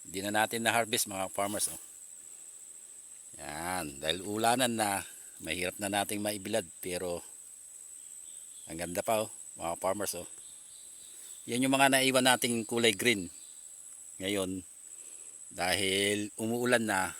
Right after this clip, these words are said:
hindi na natin siya pipitasin, mga farmers.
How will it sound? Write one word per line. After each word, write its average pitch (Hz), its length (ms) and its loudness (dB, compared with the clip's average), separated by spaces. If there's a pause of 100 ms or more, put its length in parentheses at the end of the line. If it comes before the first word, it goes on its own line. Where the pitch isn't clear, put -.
(380)
hindi 113 160 -4
na 120 80 4
natin 101 240 2
siya 98 160 0
pipitasin, 104 560 0
mga 95 240 0
farmers. 104 640 0